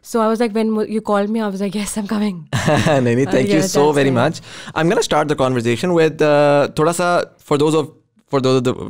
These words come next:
Speaker 2: for the viewers do-,
Speaker 1: Yeah।
Speaker 2: that don't know, um, you know, you're, you're called the biker girl।
Speaker 1: The motorcycle girl।
Speaker 2: The motorcycle girl।
Speaker 1: Yes। I'm called
Speaker 2: What's the thought behind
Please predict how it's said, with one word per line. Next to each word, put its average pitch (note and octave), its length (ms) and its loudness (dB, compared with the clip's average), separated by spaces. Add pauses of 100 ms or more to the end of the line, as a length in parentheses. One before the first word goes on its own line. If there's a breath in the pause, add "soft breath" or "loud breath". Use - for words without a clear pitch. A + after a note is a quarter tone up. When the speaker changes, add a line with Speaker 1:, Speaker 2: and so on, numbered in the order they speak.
Speaker 2:
for B2+ 120 -2
the A#2 80 -2
viewers C#3+ 380 2
do-, - 60 2
Speaker 1:
Yeah। A#2+ 100 0
Speaker 2:
that A2+ 160 0
don't B2 320 0
know, A2+ 80 4 (800 loud breath)
um, A#2+ 320 -2
you B2+ 80 0
know, B2+ 140 2
you're, C3 180 2
you're B2+ 100 2 (120)
called D#3 280 2
the C3+ 60 -2 (100)
biker A#2 380 2
girl। G#2+ 200 2 (420)
Speaker 1:
The A3+ 100 0
motorcycle B3 560 0
girl। - 160 -6
Speaker 2:
The - 80 0
motorcycle C3 580 2
girl। - 40 0 (100)
Speaker 1:
Yes। - 160 -16 (720 loud breath)
I'm A3 180 -4
called - 160 0
Speaker 2:
What's F3+ 200 -2
the E3+ 120 -2
thought A#2+ 240 2
behind G#2+ 260 0